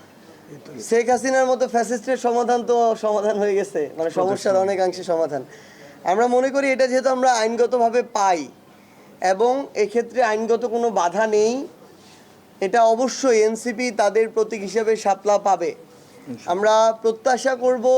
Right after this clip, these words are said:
Speaker 1: নির্বাচন কমিশন অভ্যুত্থান পরবর্তী বাংলাদেশে স্বাধীন সাংবিধানিক প্রতিষ্ঠান হিসেবে তারা কোনো ধরনের স্বেচ্ছাচারিতা আচরণ করবে না,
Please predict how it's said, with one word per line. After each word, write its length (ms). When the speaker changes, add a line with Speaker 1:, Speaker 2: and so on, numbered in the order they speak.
Speaker 1:
নির্বাচন 520
কমিশন 540
অভ্যুত্থান 460
পরবর্তী 400
বাংলাদেশে 800
স্বাধীন 480
সাংবিধানিক 720
প্রতিষ্ঠান 480
হিসেবে 520
তারা 260
কোনো 280
ধরনের 480
স্বেচ্ছাচারিতা 760
আচরণ 380
করবে 340
না, 240